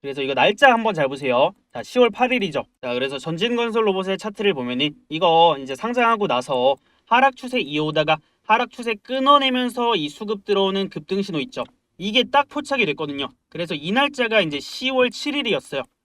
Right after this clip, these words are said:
그래서 이거 포착이 됐으니까 제가 다음 날 이거 영상을 올려드렸던 건데 자, 보시면 이때 시월 팔 일 날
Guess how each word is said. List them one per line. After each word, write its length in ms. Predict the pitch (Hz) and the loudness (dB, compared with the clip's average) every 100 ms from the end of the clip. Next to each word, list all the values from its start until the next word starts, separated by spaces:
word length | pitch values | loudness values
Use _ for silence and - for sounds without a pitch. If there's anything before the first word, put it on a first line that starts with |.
| _ _ | _ _
그래서 300 | 139 143 147 | -8 -4 -4
이거 200 | 147 147 | -4 -6
포착이 380 | 143 247 233 220 | -6 -6 -4 -4
됐으니까 680 | 131 - 160 156 131 139 - _ _ | -8 -10 -10 -6 0 2 0 _ _
제가 200 | - 135 | -10 -8
다음 420 | - 147 170 233 240 | -6 2 4 4 4
날 180 | 233 | 2
이거 200 | 175 143 | 2 2
영상을 360 | 139 139 139 156 | 0 0 -4 -4
올려드렸던 580 | 143 127 147 151 151 143 | -4 -4 -2 -4 -4 -8
건데 320 | 117 117 135 - _ _ | -6 -2 -2 -4 _ _
자, 120 | 120 | -12
보시면 340 | 123 135 170 143 | -10 -8 -6 -4
이때 500 | 156 - 156 151 151 | -6 -2 2 2 0
시월 380 | - 254 247 | -4 0 0
팔 220 | 240 - 254 | 0 -4 -2
일 120 | 247 | 0
날 300 | 135 135 | 0 0